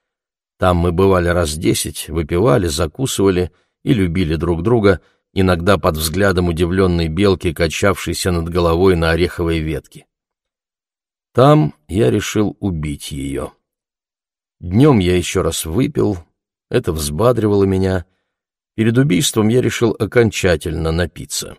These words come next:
Хорошая выпивка, думал я, придаст мне силы для этой необходимой операции и избавит её от лишних страданий. Вина было достаточно. У меня был большой фамильный нож, доставшийся мне от предков.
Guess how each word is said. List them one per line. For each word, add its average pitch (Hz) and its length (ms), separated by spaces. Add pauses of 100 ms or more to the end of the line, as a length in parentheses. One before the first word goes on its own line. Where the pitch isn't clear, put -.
(720)
Хорошая 120 460
выпивка, 110 500
думал 107 280
я, 98 240
придаст 117 480
мне 90 140
силы 113 400
для 98 220
этой 101 180
необходимой 87 680
операции 110 720 (460)
и 180 180
избавит 170 540
её 120 340
от - 140
лишних 107 400
страданий. 78 720 (540)
Вина 151 300
было 117 220
достаточно. - 840 (760)
У 101 80
меня 160 180
был 101 140
большой 92 400
фамильный 95 520
нож, 139 520
доставшийся 107 800
мне 98 200
от - 140
предков. - 560